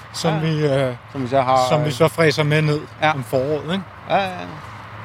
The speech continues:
Speaker 1: Alt det gule, der står der, det er, øh, noget lidt,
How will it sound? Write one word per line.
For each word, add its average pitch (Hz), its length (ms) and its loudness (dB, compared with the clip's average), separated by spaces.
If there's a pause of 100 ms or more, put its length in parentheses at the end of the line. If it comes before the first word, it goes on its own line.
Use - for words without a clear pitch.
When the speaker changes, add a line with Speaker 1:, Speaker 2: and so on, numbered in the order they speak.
(880)
Speaker 1:
Alt 196 200 2
det 226 140 0
gule, 208 280 2
der 196 80 2
står 170 280 2
der, 160 220 4
det 202 160 4
er, 156 460 4
øh, 131 60 -6 (340)
noget 147 160 0
lidt, 160 360 0